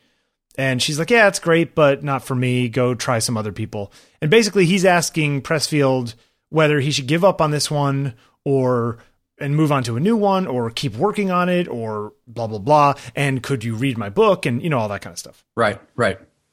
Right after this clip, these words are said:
Speaker 1: And Pressfield's answer is kind of the answer that I tend to give, which is everybody's gonna have an opinion and you can't listen to them because then you're just gonna spend your whole life just chasing shadows that other people have put in front of you.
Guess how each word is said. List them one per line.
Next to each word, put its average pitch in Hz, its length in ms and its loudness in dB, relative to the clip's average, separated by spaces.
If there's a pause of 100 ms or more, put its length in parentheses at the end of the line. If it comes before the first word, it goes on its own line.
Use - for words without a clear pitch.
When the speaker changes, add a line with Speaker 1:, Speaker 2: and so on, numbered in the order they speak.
(100)
Speaker 1:
And 196 300 2 (220)
Pressfield's 240 800 2
answer 175 460 2
is 139 140 0
kind 196 180 -4
of 196 80 0
the 170 140 2
answer 160 240 -2
that 135 160 0
I 131 180 0
tend 180 280 -2
to 180 60 0
give, 185 360 -2
which 160 180 -4
is 165 400 -2 (380)
everybody's 202 640 0
gonna 170 200 0
have 151 140 2
an 147 80 -2
opinion 160 500 -2 (380)
and 147 160 0
you 147 80 -2
can't 156 260 -4
listen 147 240 -2
to 127 80 -2
them 107 220 -4
because 117 420 -2
then 123 480 -2 (320)
you're 139 120 -2
just 135 200 -2
gonna 143 140 0
spend 143 320 0
your 131 140 0
whole 135 220 -2
life 120 380 0
just - 380 -6
chasing 123 420 -2
shadows 110 500 -2
that 117 120 -6
other 104 140 -6
people 110 280 -6
have 98 120 -8
put 113 120 -8
in 90 80 -14
front 90 220 -12
of 78 80 -20
you. 80 140 -20